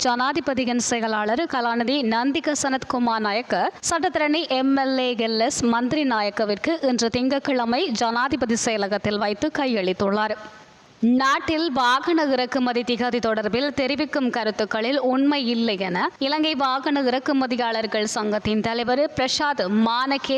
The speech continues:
தெரிவித்துள்ளார். சில தரப்புகள் இவ்வாறான கருத்துக்கள் மூலம் மக்களை தவறான வழியில் நடத்த முயல்கின்றார்கள் என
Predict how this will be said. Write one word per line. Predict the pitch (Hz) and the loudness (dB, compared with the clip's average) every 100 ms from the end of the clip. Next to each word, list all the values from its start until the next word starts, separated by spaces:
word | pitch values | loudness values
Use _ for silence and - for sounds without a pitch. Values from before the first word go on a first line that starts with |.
| 277 | 0
தெரிவித்துள்ளார். | 226 202 190 208 202 220 220 - | -2 -2 -2 0 0 0 -2 -4
சில | - 320 311 302 | -2 0 0 0
தரப்புகள் | 302 349 370 311 311 285 | -2 -2 -2 0 0 2
இவ்வாறான | 247 277 294 277 262 | 2 2 2 -2 -2
கருத்துக்கள் | 247 233 277 277 254 | -2 0 -2 -2 0
மூலம் | 240 240 254 285 233 | 0 2 2 2 2
மக்களை | 220 277 269 277 277 | 0 -2 0 0 0
தவறான | 240 277 294 262 | 0 0 0 0
வழியில் | 233 226 220 269 | 0 -2 0 0
நடத்த | 233 220 240 269 | 0 0 -2 -2
முயல்கின்றார்கள் | 233 214 226 247 233 226 220 220 214 | 0 0 0 0 0 -2 -2 -2 0
என | 226 | 0